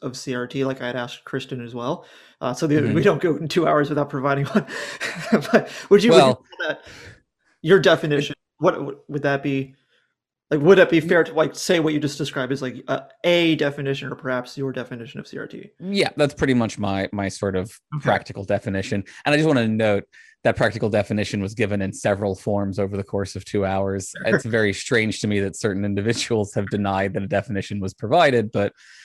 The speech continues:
Speaker 2: so it goes, I think. Uh, anyway.
Speaker 1: Sure,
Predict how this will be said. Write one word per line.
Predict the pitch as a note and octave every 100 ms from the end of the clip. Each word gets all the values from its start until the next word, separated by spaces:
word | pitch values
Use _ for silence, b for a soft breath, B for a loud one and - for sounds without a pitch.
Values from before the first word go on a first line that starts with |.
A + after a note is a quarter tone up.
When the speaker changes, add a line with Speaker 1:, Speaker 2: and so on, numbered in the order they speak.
| B
Speaker 2:
so | - D3+ C#3
it | C3
goes, | B2 A#2+ A#2 A2+ F#2+
I | A2
think. | G#2 G#2+ G2+ - -
Uh, | G#2 G2 E2+ G2
anyway. | A2+ A2 F#2 F#2+ - _ _ _ _ _
Speaker 1:
Sure, | - - F#3 C#3 -